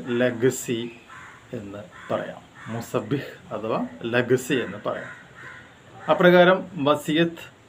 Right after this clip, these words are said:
കൊടുക്കുന്ന ആളെ, ആരാണ് അങ്ങനെ വസിയത്ത് കൊടുക്കുന്നത്, അങ്ങനെ കൊടുക്കുന്ന ആളെ മൗസി അല്ലെങ്കിൽ ടെസ്റ്റേറ്റർ എന്ന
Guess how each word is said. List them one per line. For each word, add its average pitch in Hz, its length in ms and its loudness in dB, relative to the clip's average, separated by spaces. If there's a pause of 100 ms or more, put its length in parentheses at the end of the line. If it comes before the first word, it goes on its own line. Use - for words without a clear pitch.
(200)
കൊടുക്കുന്ന 165 600 6 (280)
ആളെ, 98 180 -4 (280)
ആരാണ് 151 400 0 (120)
അങ്ങനെ 143 280 0
വസിയത്ത് 127 460 -4
കൊടുക്കുന്നത്, 113 460 -6 (180)
അങ്ങനെ 127 280 0
കൊടുക്കുന്ന 131 440 -2 (220)
ആളെ 101 200 -8 (640)
മൗസി 123 580 0 (280)
അല്ലെങ്കിൽ 117 380 -6 (680)
ടെസ്റ്റേറ്റർ 131 880 -2 (180)
എന്ന 110 160 -6